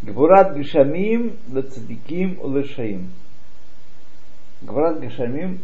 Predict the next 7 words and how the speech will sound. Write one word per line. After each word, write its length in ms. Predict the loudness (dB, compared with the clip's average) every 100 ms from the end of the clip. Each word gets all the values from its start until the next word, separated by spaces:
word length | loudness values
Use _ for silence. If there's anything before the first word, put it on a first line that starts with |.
| -4
сила 600 | -4 -4 0 4 4 4 -2
дождя, 720 | 0 0 0 2 4 4 2 -2 -4 -4 -4 -4 -4 -4 -4 -2 -2 -2
она 320 | -2 0 2 0
и 320 | 2 0 0 -2 -2
праведникам, 800 | 4 6 6 2 -2 -2 -2 -2
и 120 | -2
злодеям. 540 | -2 0 0 0 0